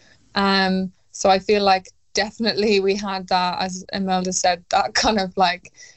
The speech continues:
sense of it isn't all about you, you know, from the get-go. And because we were all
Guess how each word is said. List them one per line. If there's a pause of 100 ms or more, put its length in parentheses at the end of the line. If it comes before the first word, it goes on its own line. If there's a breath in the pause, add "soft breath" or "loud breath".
(100)
sense
of
it
isn't
all (380)
about
you, (400)
you
know, (260)
from (480)
the
get-go.
And
because
we
were
all